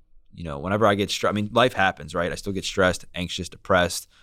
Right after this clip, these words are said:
I mean, it's life, right? I'm a human being, but the tools I have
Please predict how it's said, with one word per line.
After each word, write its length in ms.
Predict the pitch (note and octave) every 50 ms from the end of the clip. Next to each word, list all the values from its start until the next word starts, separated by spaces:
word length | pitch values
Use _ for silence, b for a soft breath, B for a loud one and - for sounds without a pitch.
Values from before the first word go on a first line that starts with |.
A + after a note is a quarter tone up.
| b b _
I 60 | -
mean, 80 | F2+
it's 120 | F2+ - -
life, 320 | G2+ F#2 D#2 C#2 - -
right? 260 | - D2+ E2 F2 D#2+
I'm 500 | - - - - - - - - - -
a 20 | F#2
human 220 | - G2 F2 E2+
being, 300 | E2 F#2 F#2 F2+ E2+ D#2+ D2+
but 300 | - E2+ - - - - _ _ _ _ _ _ _ _ -
the 80 | F#2
tools 400 | F2+ - - B2 B2+ B2+ B2 A2+
I 120 | G2 F2 E2+
have 600 | F#2 F#2 F2+ F2+ F2+ F2 F2 E2 - - -